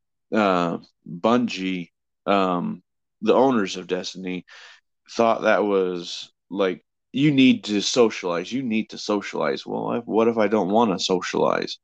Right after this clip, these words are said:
Uh, just make the, the raid harder for me, but they made it so you have to have six people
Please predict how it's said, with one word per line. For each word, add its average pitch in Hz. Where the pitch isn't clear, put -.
Uh, -
just 98
make 101
the, 90
the 85
raid 98
harder 104
for -
me, 82
but 87
they 95
made 101
it 92
so -
you 90
have 98
to 90
have 87
six -
people 80